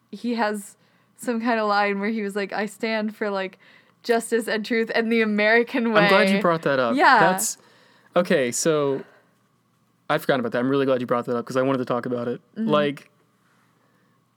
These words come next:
Speaker 2: Superman Returns, uh, the Bryan Singer movie,
Speaker 1: Mm-hmm.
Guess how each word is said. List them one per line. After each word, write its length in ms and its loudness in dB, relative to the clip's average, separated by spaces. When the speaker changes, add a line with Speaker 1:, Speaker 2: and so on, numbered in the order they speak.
Speaker 2:
Superman 340 0
Returns, 520 -2
uh, 160 -2
the 60 -2
Bryan 220 0
Singer 240 -4
movie, 320 -4
Speaker 1:
Mm-hmm. 240 -6